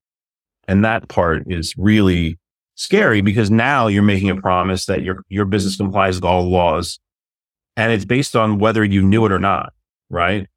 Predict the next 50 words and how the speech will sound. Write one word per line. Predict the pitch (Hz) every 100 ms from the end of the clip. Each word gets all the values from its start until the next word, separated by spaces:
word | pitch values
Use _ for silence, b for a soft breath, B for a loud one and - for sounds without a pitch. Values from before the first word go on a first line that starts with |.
| _ -
And | 104
so | 131
if | 120
it | 107
turns | - 165 147
out | 127
that |
you're | 113 107
not | 107 131 143 -
complying | 110 110 104
with | 95
those | 92 90
laws, | 87 85 85
not | 98 107
only | 139 139
can | 110 107
you | 98 95
be | 92 87 85 80
done | 92 101
in | 98
for | 98 92
breach | 92 90 -
of |
contract, | 92 170 185 95 95
you |
can | 113
actually | 185 117
be | 90 87
done | 87
in | 87 82
for | -
fraud, | - 101 107 62 - _ _ _ _ _
right? | - 87 90
Because | 90 101 95
the |
definition | 98 117 117 95 95
of |
fraud | - 110 107 95
in |
these | 90 87
contracts | - 113 113 110 82 76 78 -
is | 80
a | 82
civil | - 123 95
fraud, | 85 69 65 65
not | 78 -
criminal, | 107 85 62 64 - _ _ _ _ -
can | 110 101
lead | 104 120 120
to, | - 101 92 90 90 85